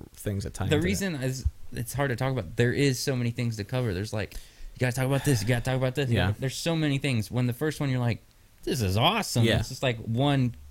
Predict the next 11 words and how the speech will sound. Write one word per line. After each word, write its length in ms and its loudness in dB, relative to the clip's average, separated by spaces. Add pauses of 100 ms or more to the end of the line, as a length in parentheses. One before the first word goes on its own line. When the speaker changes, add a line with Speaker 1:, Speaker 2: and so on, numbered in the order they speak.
(960)
Speaker 2:
like, 220 -2
contained 560 0
story. 600 0
Speaker 1:
Okay. 280 0 (160)
Speaker 2:
This 220 2
Speaker 1:
Yeah. 40 0
Speaker 2:
one 100 2
felt 320 2 (220)
blown 380 2
up 300 0
and 300 -2